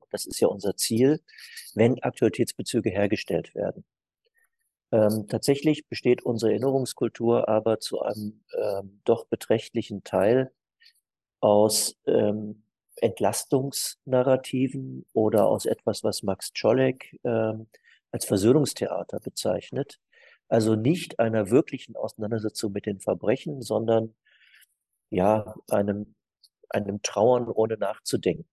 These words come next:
So bezeichne ich das immer. Oder es ist so eine Art Wohlfühlerinnerungskultur. Das heißt, man trauert um die Toten und findet das auch alles ganz schrecklich, was vor achtzig Jahren passiert ist. Ähm,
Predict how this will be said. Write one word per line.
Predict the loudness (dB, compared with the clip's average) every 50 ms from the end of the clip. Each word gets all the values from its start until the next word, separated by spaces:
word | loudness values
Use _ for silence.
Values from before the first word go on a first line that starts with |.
| _
So | -12 -8 -8 -6
bezeichne | -6 -6 -8 -6 -8 -8 -8 -8 -14
ich | -6 -2
das | -2 -2 -2
immer. | -2 -6 -4 -2 -2
Oder | 0 2 0 0 0 -4 -14 -18 -20 _ -14
es | -12 -10
ist | -8 -4
so | -4
eine | -4 -2 -2
Art | -4 -2
Wohlfühlerinnerungskultur. | 2 4 4 4 4 2 -2 -2 0 0 0 0 -2 -4 -8 -8 -10 -12 -10 -8 -8 -8 -8 -6 -2 0 2 4 4 2 0 -4 _ _ _ _ -20 -20 -18 -16 -16 -16 -12 -4 -2
Das | -2 2 4
heißt, | 4 4 4 4 0
man | -2 -4 -4 -4 -8 -14 _ _
trauert | -14 -6 -2 2 2 4 6 6 4 4 2 0
um | -4 -4 -2
die | -2 -4
Toten | -4 0 0 2 4 2 2 0 -2 -4 -4 -2 -2
und | 0 -2 -2 -2
findet | -2 -4 -2 -2 -2
das | -2 -2
auch | -2 -2 0
alles | 0 -2 -2 -2 -4
ganz | -6 -6 -6 -8
schrecklich, | -8 -6 -6 -6 -4 0 0 0 0 -2 -2 -2
was | -2 0 -2 -2
vor | -6 0 2 2 2 2 0 -2 -6 _ -20 -20 _ _ -20 -20 _ _ _ -4
achtzig | -4 -4 -4 -4 -8 -6 -6 -2 2
Jahren | 2 4 4 2 0 -2 -4
passiert | -6 -8 -6 0 2 2 2 2 2
ist. | 2 0 0 0 0 -6 -12 -12 -8 -4
Ähm, | 0 2 2 2 2 0 -4 -8